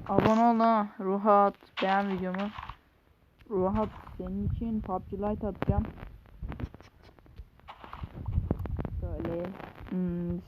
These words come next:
Ah, ineği de unutmadan şu keselim, videoyu da bitirelim. Ya, ya, sana bitireceğim videoyu ya. Pişt, pişt. İzleyiciler için söyleyeceğim bir şey var mı? Abone olun ve like atın arkadaşlar.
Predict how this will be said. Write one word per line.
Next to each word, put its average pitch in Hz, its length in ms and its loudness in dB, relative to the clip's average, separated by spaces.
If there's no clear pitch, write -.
Ah, 208 220 4
ineği 190 360 2
de 220 180 8
unutmadan 196 520 0
şu 180 240 -6
keselim, 196 520 -2
videoyu 175 380 -2
da 185 180 0
bitirelim. 175 600 -4
Ya, 233 120 6
ya, 240 300 6
sana 226 240 6
bitireceğim 180 460 2
videoyu 175 280 0
ya. 190 120 0
Pişt, - 160 -14
pişt. - 200 -12
İzleyiciler 202 680 2
için 208 460 -6
söyleyeceğim 196 360 -2
bir 196 60 -10
şey 208 160 -2
var 220 100 0
mı? 196 220 -4
Abone 202 380 2
olun 220 320 2
ve 220 60 2
like 214 400 4
atın 214 240 2
arkadaşlar. 202 640 4